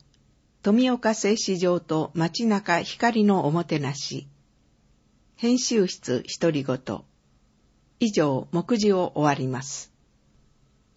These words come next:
県の人口と世帯数、県移動人口調査。平成二十九年十二月一日現在。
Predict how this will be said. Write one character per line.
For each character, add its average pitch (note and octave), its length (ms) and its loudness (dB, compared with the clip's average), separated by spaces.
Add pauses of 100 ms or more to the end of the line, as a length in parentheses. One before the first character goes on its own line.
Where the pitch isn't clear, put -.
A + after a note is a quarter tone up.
(580)
県 A3+ 320 6
の C3+ 260 0
人 B3 280 2
口 A3+ 240 2
と F#3+ 200 0
世 E3 260 -4
帯 G3+ 200 0
数、 B2+ 420 -4 (520)
県 G#3+ 380 2
移 F#3 120 2
動 A#3+ 220 6
人 A3 220 0
口 G3 260 0
調 E3+ 240 -2
査。 A2+ 300 -6 (580)
平 B3+ 200 4
成 A3+ 280 2
二 A3+ 200 4
十 E3 240 4
九 F3 280 2
年 C3 380 -2
十 A3+ 240 2
二 A3+ 140 2
月 G3+ 300 -2
一 G#3 280 0
日 G3+ 260 -2
現 D3+ 280 0
在。 C3 240 -6